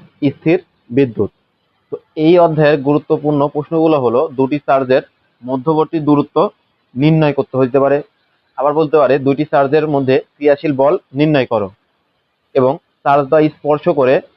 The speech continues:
যদি আবার আগের অবস্থানে রেখে দিই তাহলে তাদের মাঝখানে বলের কি পরিবর্তন হবে সেই পরিবর্তনটা নির্ণয় করতে হতে পারে। দুটি চার্জের সংযোজক রেখাতে নিরপেক্ষ বিন্দুর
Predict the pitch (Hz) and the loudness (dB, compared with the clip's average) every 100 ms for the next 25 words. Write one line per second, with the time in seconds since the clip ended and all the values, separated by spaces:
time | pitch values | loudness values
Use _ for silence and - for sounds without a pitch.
0 | _ 123 131 160 139 139 147 160 - _ | _ -4 -2 0 0 0 0 -2 -8 _
1 | - 147 151 151 - 180 156 151 123 160 | -4 0 0 0 -2 0 2 0 0 -2
2 | - _ 127 143 147 143 165 151 147 - | -4 _ -4 0 0 2 0 0 -4 -4
3 | 147 143 - _ 117 135 156 160 190 196 | -4 -4 -8 _ -2 2 2 0 -4 -2
4 | 185 170 160 147 135 120 - - _ - | 0 2 0 0 -2 0 -2 -4 _ -4
5 | 151 175 165 165 165 180 180 175 156 135 | 0 2 2 0 0 0 0 0 0 0
6 | 131 127 120 98 92 _ _ _ _ _ | 0 2 0 -2 -10 _ _ _ _ _
7 | _ _ _ _ _ - 120 156 180 190 | _ _ _ _ _ -4 0 2 2 2
8 | 160 135 156 - 156 165 151 156 156 214 | 2 2 -2 -4 -2 0 2 2 2 0
9 | - _ _ _ _ _ _ _ - 135 | -4 _ _ _ _ _ _ _ -8 -4
10 | 139 165 131 156 151 156 147 151 - 147 | 0 0 2 2 2 0 0 0 -2 0
11 | 147 143 | 0 2